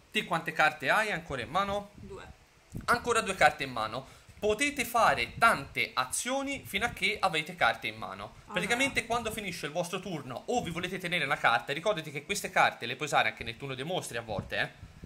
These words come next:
Speaker 2: Sì,
Speaker 1: Per,
Speaker 2: sì.
Speaker 1: se c'è scritto schivata, la puoi usare quando ti attacca il mostro anche nel suo turno.
Speaker 2: Allora.
Speaker 1: Quindi.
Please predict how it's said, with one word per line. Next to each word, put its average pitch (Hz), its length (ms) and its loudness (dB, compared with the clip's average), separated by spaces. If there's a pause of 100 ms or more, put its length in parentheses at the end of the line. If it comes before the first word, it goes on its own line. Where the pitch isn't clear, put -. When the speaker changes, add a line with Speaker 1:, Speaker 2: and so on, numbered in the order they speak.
(120)
Speaker 2:
Sì, 254 80 -12
Speaker 1:
Per, 147 160 2
Speaker 2:
sì. - 80 -10
Speaker 1:
se 151 140 -2
c'è 165 120 -2
scritto 180 300 -2
schivata, 127 760 2 (200)
la 123 160 0
puoi 147 120 0
usare 139 300 6
quando 120 180 -2
ti - 60 -14
attacca 120 280 -2
il 117 60 -8
mostro 165 360 -2
anche 147 200 0
nel 127 120 -6
suo 165 100 -8
turno. 123 460 -8 (240)
Speaker 2:
Allora. 190 500 -10
Speaker 1:
Quindi. 113 420 -4